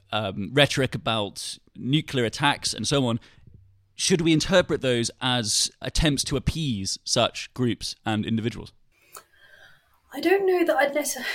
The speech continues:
Speaker 2: necessarily say appease, but it's quite clear that we see the influence, as Owen was, was sort of des-, describing, that this isn't a, um, challenge against the status quo, against the, the power vertical, but it's, it's them sort of trying to assert their,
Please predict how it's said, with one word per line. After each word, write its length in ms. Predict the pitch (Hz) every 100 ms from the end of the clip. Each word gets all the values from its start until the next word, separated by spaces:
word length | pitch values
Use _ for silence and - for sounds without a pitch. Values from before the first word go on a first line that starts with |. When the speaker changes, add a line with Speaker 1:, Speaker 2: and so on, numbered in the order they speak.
| - - -
Speaker 2:
necessarily 420 | 269 - 269 254
say 260 | 247 254 226
appease, 440 | - 262 214 208
but 200 | - -
it's 160 | - 240
quite 320 | - 294 277
clear 320 | - 262 240
that 160 | 208 -
we 540 | 208 202 196 196 196 -
see 280 | - - 208
the 260 | 202 185
influence, 1000 | 202 226 - 196 180 175 180 - - - -
as 320 | - 180 180 -
Owen 260 | 190 180 165
was, 240 | 180 - -
was 240 | 185 - -
sort 240 | - 185
of 80 | 185
des-, 160 | - -
describing, 560 | 190 - 202 185 170
that 220 | 143 175 190
this 200 | 185 208
isn't 300 | 180 175 -
a, 220 | 175 170
um, 300 | 170 165 170
challenge 420 | 170 196 180 170
against 600 | 170 175 175 - - - - _ _ _
the 80 | -
status 320 | 185 180 175 -
quo, 200 | 208 190
against 340 | 180 170 -
the, 240 | - 180 165
the 60 | 165
power 240 | 190 202
vertical, 400 | 180 170 - 185
but 160 | 180 180
it's, 280 | 185 - - _ _ _ _ _ _ _ _
it's 200 | 240 240
them 340 | 254 247 240
sort 180 | 226 226
of 80 | 214
trying 300 | - 220 208
to 160 | 202 208
assert 480 | 202 - 196 190
their, 480 | 196 185 180 180 185